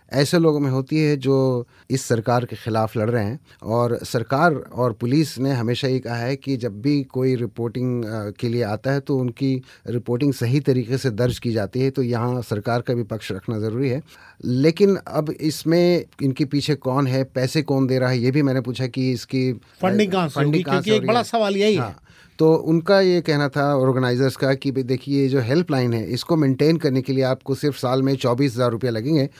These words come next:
Speaker 1: जो पब्लिक funding से पूरी की जाएगी।
Speaker 2: ये थे बीबीसी संवाददाता जुबैर अहमद।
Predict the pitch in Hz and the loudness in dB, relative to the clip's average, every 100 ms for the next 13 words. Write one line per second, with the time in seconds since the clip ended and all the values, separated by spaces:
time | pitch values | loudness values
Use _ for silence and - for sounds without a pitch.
0 | - 147 147 143 143 175 - 135 147 147 | 0 2 2 2 2 0 2 2 2 2
1 | 131 113 107 95 92 82 69 67 _ _ | 0 0 -2 -2 -4 -4 -6 -12 _ _
2 | _ _ _ _ _ - - _ 175 220 | _ _ _ _ _ -20 -20 _ 4 6
3 | 220 226 170 160 165 175 170 151 143 139 | 6 4 4 2 0 -2 -2 -2 0 0
4 | 151 147 151 117 127 131 113 101 101 | -2 0 -2 0 -2 -2 -4 -8 -12